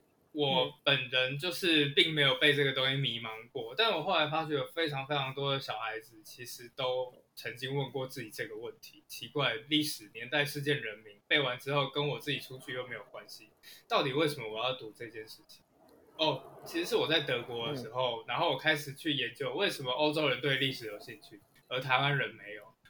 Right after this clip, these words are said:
Speaker 1: 我后来归因出两个非常大的原因。第一件事情是，你有没有发觉台湾的历史课本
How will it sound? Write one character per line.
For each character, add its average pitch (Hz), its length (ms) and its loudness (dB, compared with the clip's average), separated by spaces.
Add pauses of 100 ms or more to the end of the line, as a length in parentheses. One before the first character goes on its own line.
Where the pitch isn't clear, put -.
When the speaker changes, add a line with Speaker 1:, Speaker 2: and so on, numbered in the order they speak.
Speaker 1:
我 156 100 -4
后 208 60 6
来 160 160 8
归 156 240 2
因 156 80 -2
出 151 200 0
两 135 340 2
个 123 240 0
非 156 240 4
常 120 360 -4
大 123 200 8
的 113 120 -4
原 107 200 -10
因。 - 40 -20 (120)
第 233 160 2
一 220 40 -4
件 214 200 4
事 196 180 -2
情 139 240 -6
是， 131 340 -2
你 151 100 -4
有 214 60 2
没 185 140 -2
有 147 100 -2
发 151 220 2
觉 135 160 -4
台 127 240 0
湾 160 160 0
的 143 80 2
历 139 160 0
史 139 200 -8
课 123 260 -6
本 113 120 -14